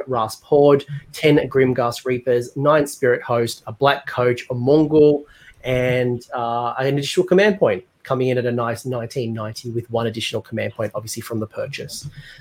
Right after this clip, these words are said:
So Matt is switching allegiances. He's always a death man, uh, but he's coming into Nighthaunt. Has he got some secret list tech in this, or is he here for the lols?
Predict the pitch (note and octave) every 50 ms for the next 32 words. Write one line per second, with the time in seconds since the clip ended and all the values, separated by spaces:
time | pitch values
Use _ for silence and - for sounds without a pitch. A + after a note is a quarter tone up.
0 | - - - - E3 D3 C3+ C3 C3 B2+ C3+ C3 B2+ - - - - D3 C3+ -
1 | - - - - - - D3+ C#3 C3+ B2+ C3+ C3+ C3 C3 C#3+ C3+ - D3 C#3 C3
2 | C3+ C3 - C#3+ C#3 D3 D3 C#3 C3 B2+ A#2 G#2+ C3+ B2+ - - C3+ C3 C3 C3
3 | B2+ B2+ B2+ B2 - _ _ _ _ - A#2 A2+ A2 G#2+ - C3+ C3 B2+ B2 -
4 | C#3 C3 B2+ B2 - C3 B2+ B2 B2 C3 B2 - B2+ B2 B2 A#2 A#2+ _ _ _
5 | _ - - D3+ D3+ D3 - D3+ C3+ - C#3 - - - C3 - - C#3 B2+ -
6 | C3 B2 B2+ C3 - - - B2 A#2+ - - _ - C3+ B2+ B2 A#2+ A#2 A#2+ A#2
7 | A2+ A2+ - - - - - B2+ B2+ B2 A#2+ - C#3 A#2 C3+ C3 B2 - C3 B2
8 | A#2 A2+ A2 G2+ F#2+ G2 - - - - -